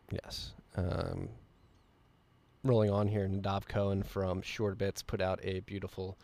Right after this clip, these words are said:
uh, Taproot explainer. Uh, the Taproot upgrade goes through, um,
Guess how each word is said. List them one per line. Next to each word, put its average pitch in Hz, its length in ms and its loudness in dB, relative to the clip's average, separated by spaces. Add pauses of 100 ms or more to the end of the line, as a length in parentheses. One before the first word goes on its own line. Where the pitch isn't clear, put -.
(440)
uh, 98 240 -2
Taproot 101 520 0
explainer. 92 680 -2 (600)
Uh, 95 240 -2
the - 80 -8
Taproot 95 500 -4 (100)
upgrade 107 560 0
goes 95 340 -2
through, 90 400 -2 (480)
um, 85 640 -2